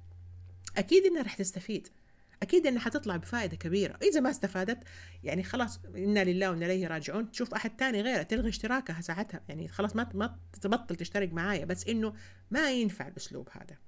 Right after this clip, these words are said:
إذا ال-، إذا الكوتش ما هي، ما هي محللة، ما ينفع ذا الكلام. وأخيرًا، من نصائح المتدربات، كوني صادقة مع نفسك. أنت اشتركتي مع المدربة عشان تستفيدي وتحققي أهدافك،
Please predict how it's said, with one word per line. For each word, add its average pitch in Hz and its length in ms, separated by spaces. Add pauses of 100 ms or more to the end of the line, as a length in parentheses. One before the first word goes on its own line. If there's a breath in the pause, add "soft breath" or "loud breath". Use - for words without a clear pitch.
(360)
إذا 185 180
ال-، - 220
إذا 170 120
الكوتش 180 500
ما 202 180
هي، 185 260 (580 loud breath)
ما 208 220
هي 190 180 (180)
محللة، 262 640 (120)
ما 170 160
ينفع 143 320
ذا 156 100
الكلام. - 360 (1040 loud breath)
وأخيرًا، 311 580 (1120)
من 202 360 (160)
نصائح 165 440
المتدربات، 180 760
كوني 320 280
صادقة 175 360
مع 143 160
نفسك. - 500
أنت 277 140
اشتركتي 220 400
مع 175 100
المدربة 170 440
عشان 170 280
تستفيدي 160 640 (300 soft breath)
وتحققي - 480
أهدافك، - 500